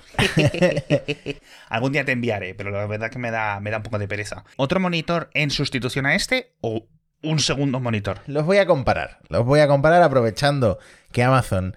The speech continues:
Speaker 2: eh, pues es tan generosa con su política de devoluciones. No sé si viste que el otro día salió la noticia de <laughs> una, una trata, una,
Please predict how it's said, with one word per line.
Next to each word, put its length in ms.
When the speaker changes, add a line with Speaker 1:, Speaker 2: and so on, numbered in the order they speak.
Speaker 2:
eh, 400
pues 200
es 100
tan 160
generosa 460
con 100
su 100
política 440
de 60
devoluciones. 640
No 100
sé 120
si 80
viste 220
que 80
el 60
otro 160
día 160
salió 420
la 140
noticia 680
de 720
<laughs> 20
una, 760
una 220
trata, 540
una, 460